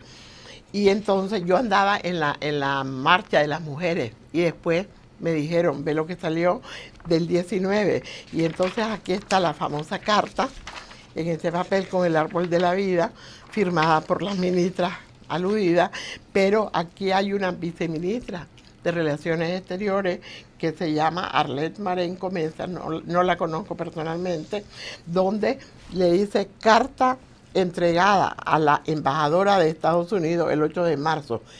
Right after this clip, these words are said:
Compañera Rosario, me permito hacerle llegar la carta entregada a la embajadora de Estados Unidos",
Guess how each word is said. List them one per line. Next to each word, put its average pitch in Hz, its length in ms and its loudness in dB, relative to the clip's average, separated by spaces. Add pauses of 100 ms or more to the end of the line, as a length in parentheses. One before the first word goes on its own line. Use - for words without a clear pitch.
(240)
Compañera 196 640 6
Rosario, 180 680 2 (240)
me 196 160 4
permito 196 600 4
hacerle 208 480 0
llegar 175 280 4
la 185 200 0
carta 180 440 2 (280)
entregada 175 720 2
a - 160 0
la 160 120 2
embajadora 151 640 2
de 160 80 2
Estados 147 400 0
Unidos", 139 380 -2